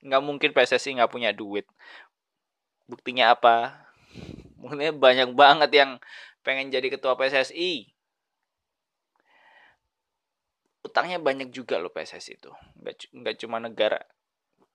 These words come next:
Kemana-mana. Utangnya juga banyak. Aku nggak, nggak, nggak, nggak, nggak asal ngomong nih ya. Banyak datanya, tapi nggak bisa aku sebutin satu-satu di sini. Kayak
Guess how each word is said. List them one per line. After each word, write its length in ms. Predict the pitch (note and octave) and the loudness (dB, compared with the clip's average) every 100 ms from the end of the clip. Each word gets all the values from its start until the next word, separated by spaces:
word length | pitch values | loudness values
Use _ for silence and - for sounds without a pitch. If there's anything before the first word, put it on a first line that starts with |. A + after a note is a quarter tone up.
| _ - | _ -14
Kemana-mana. 920 | A#2 A2+ A2+ A#2 A2+ A2 G2 F2 - _ _ _ _ _ _ _ | -8 -2 0 0 -4 -6 -8 -10 -16 _ _ _ _ _ _ _
Utangnya 400 | - - B2+ C3 | -18 -16 -14 -16
juga 240 | B2+ G#2 | -12 -8
banyak. 360 | F2+ E2 D2 C#2+ _ _ _ _ _ _ _ _ _ _ _ _ _ _ _ _ | -6 -6 -8 -16 _ _ _ _ _ _ _ _ _ _ _ _ _ _ _ _
Aku 160 | D3+ D#4 | -4 -2
nggak, 260 | A#3+ F#3+ F3+ | 4 6 6
nggak, 180 | E3 D3+ D3+ | 4 0 2
nggak, 160 | C#3+ C#3 | 2 2
nggak, 140 | C3+ A2 | -2 -2
nggak 140 | C3 F#2 | -2 0
asal 300 | C3+ C#3 C3+ | 0 -2 0
ngomong 380 | D#3 G#3+ G#3 C3+ | 2 0 -2 -8
nih 140 | A2+ A2 A#2+ | -10 -14 -16
ya. 60 | - F2 G#2+ E2 | -18 -20 -20 -20
Banyak 400 | G2 G2+ B2 C#3 | -8 -6 -4 -4
datanya, 560 | B2 A2+ D3+ F#3 F#3 C3+ | -4 4 4 4 0 -6
tapi 220 | C3 - D3+ | -8 -10 -16
nggak 160 | A2 | -16
bisa 240 | A2 - A2+ | -14 -10 -10
aku 140 | A#2 | -12
sebutin 460 | A#2+ A#2 A#2 A#2 A2+ _ _ | -16 -16 -18 -18 -20 _ _
satu-satu 400 | A#2+ B2+ D3+ D3+ | -12 -6 -4 -4
di 140 | B2+ | -10
sini. 200 | B2+ A#2+ - _ _ _ _ _ _ _ _ _ _ _ _ _ _ _ | -12 -14 -20 _ _ _ _ _ _ _ _ _ _ _ _ _ _ _
Kayak 420 | D3 D3+ C#3+ B2+ | 0 2 2 0